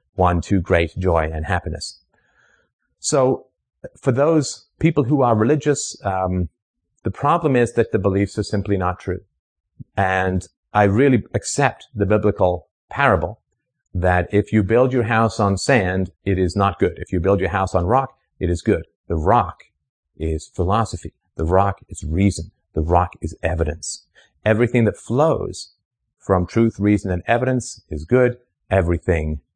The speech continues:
which is in the opposite way does not contain the good in the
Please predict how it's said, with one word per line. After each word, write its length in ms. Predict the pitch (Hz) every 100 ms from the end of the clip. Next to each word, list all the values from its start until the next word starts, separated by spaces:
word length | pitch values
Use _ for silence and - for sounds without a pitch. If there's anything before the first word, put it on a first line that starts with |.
| _
which 460 | 98 90 82 - -
is 160 | 87
in 120 | 85 78
the 140 | 80
opposite 440 | 104 110 120 -
way 320 | 101 98 95 - _ _
does 200 | 95 92
not 280 | 113 139 139
contain 420 | 143 131 143 165
the 80 | 117
good 220 | 98 87
in 80 |
the 80 | 87